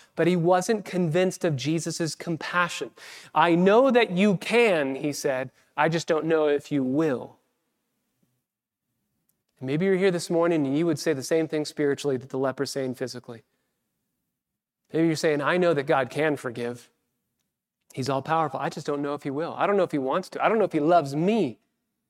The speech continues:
Sometimes we often think that God is hard on us because he is holy, or he's cruel to us because he is righteous. This text is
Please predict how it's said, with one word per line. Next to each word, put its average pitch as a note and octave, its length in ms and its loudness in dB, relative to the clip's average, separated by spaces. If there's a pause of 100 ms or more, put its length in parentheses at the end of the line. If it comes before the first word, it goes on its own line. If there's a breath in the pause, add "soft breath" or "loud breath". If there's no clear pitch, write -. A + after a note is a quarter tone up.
(880)
Sometimes F3 420 0
we E3 100 6
often D#3+ 340 2
think D3+ 300 0
that C#3 180 -2 (540)
God D3+ 240 4
is C#3 160 2
hard F3 460 2
on D3+ 260 -2
us D3+ 240 -4
because E3+ 640 -2
he E3+ 260 -4
is D3 140 -4
holy, F#3+ 540 2 (280 loud breath)
or C#3+ 140 2
he's C3+ 160 -2
cruel G3+ 800 4 (220 soft breath)
to G3 240 4
us F#3 240 4
because F#3+ 560 2
he G3 180 0
is F3 160 2
righteous. F3+ 600 0 (720 loud breath)
This D3 320 -2
text G3 340 0
is C#3 220 -2